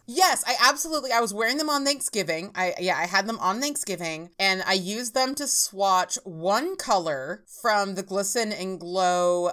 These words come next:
uh, twenty twenty-three collection.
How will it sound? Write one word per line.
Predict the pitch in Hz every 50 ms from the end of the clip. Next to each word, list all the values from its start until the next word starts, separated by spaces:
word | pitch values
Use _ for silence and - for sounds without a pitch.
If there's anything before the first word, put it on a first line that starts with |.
| - -
uh, | 175 175 165 160 160 156 156
twenty | 160 - - 196 196 196
twenty-three | 190 196 214 190 175 170 160 - - 208 226 254 285
collection. | 285 - - 208 185 160 151 - - - 160 139 127 120 113